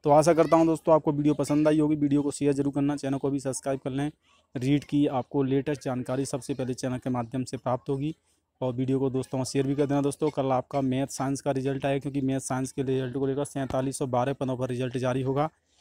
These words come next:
एसएसटी का रिजल्ट पच्चीस सितंबर तक दोस्तों आपको देखने को मिलेगा। पच्चीस सितंबर तक आपको एसएसटी के लिए वेट करना पड़ेगा।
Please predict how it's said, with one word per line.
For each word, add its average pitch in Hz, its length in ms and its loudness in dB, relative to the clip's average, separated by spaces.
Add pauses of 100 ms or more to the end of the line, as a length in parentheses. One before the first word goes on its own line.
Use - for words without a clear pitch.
(140)
एसएसटी 151 460 2
का 147 120 2
रिजल्ट 135 340 0
पच्चीस - 460 -4
सितंबर 123 380 -2
तक 131 140 -6
दोस्तों 123 420 -6
आपको 120 240 -4
देखने 131 280 -2
को 131 60 -4
मिलेगा। 139 220 -2
पच्चीस - 400 -2
सितंबर 127 320 -2
तक 127 160 -6
आपको 123 280 -2
एसएसटी 131 400 -6
के 131 100 -6
लिए 127 140 -4
वेट 131 200 -2
करना 135 240 -2
पड़ेगा। 139 320 0